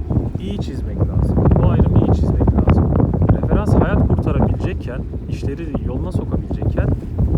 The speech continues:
torpilde böyle bir kaygı yok. Kaygı olmadığı için de işler bir zaman sonra iyice yetkinsizliğe bağlıyor. Yine aynı şekilde, e,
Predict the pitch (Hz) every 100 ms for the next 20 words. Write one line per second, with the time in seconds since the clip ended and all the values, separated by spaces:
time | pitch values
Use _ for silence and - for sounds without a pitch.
0 | - - - - - 208 190 175 160 165
1 | 147 - - - 139 135 - - - -
2 | - - - - - - - - - -
3 | - - - - - - - - 208 -
4 | - 196 202 208 - - - - - -
5 | - - - - 175 - - - - 185
6 | 180 175 - 180 170 - - - - -
7 | - - 151 151 - 156 - - 147 160
8 | - 131 113 - - - - - - 165
9 | 170 - - - - 151 - - -